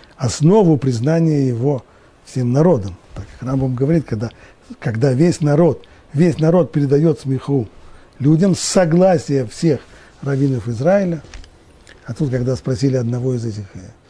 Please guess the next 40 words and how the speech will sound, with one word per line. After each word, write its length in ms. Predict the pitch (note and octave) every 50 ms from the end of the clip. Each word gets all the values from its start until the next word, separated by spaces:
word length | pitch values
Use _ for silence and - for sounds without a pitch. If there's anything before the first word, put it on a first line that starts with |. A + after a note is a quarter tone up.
| _ _ _ _ _ _ _ _ _
э, 340 | G#2+ G#2 G#2 G#2 G#2+ A2 A2
зачинателей, 840 | G2 A2+ A2+ - - B2+ D3+ F#3+ G#3 - - D3+ C3 B2 A2+ G2+ F#2+ F#2 - - - - G#2+ A2 G#2 G2+ G2
не 80 | G#2 A2+
Рава 220 | C3+ F3+ F#3 E3
Штейнзальца, 580 | C3+ - - A#2+ A2 G2+ A2 G2+ G2 - - G#2
а 20 |
другого 360 | G2+ A2+ B2 D3+ G3 F#3+ E3+
раввина, 320 | D#3+ D#3 C#3 C3+ C3+ B2 A#2 - - - - - _
спросили: 420 | - _ C3+ B2 - - B2 A2+ A2+
"Ну 160 | A#2 C3+ B2
как 200 | - C#3+ C3 A#2
же 100 | A#2 A2+
так, 260 | - B2+ A#2 G#2+ - - - _ _ _ _
а 140 | - A2+ A2
в 40 | G2+
вашем 280 | A2 C#3 - - B2+ A#2
Санедрине 580 | - - B2 A#2+ A#2 A2 B2 C#3 C#3 B2+ A#2
не 160 | A2 A#2 B2
сидят 420 | A#2 - - G#2+ G2+ A#2+ A#2 A2 - - _ _ - - - _ _ _ _ C3+ C3+
великие 580 | A2+ A2 G#2 G#2+ A2+ A#2 B2 C3 - - A2+
знатоки 420 | G#2 G#2+ G#2+ G2+ - G#2 F#2 - G2+
Торы?" 280 | - - F3+ G#3+ A#3
На 140 | A3+ G3+ F3+
что 180 | - - - G3
тот 180 | - - G#3 - _ - _ _ _
преспокойно 520 | - F#3 E3 - - D3+ - - F3+ F3 E3
сказал: 500 | - - - D3+ D3 D3+ D#3 D#3 E3 D#3+
"А 120 | D#3 D3+ - - - - _
тем 160 | _ - F3+ -
самым 280 | - A3+ A#3+ G3+ D#3+
они 160 | C#3+ D#3 E3
вывели 360 | D#3+ C3+ D#3+ F3 D#3+ D#3 C#3 C3
себя 320 | - - A#2 A#2+ E3 D3
за 120 | G#2 G2
рамки 280 | G2 A#2+ C3+ D3 - -
народа 340 | A2 G#2+ G#2+ A#2 A2 A2 A#2
Израиля". 240 | G#2 G2 G2+ G#2 - -
<laughs> 40 | _
То 240 | A#2+ A2+ - - -
есть 140 | - -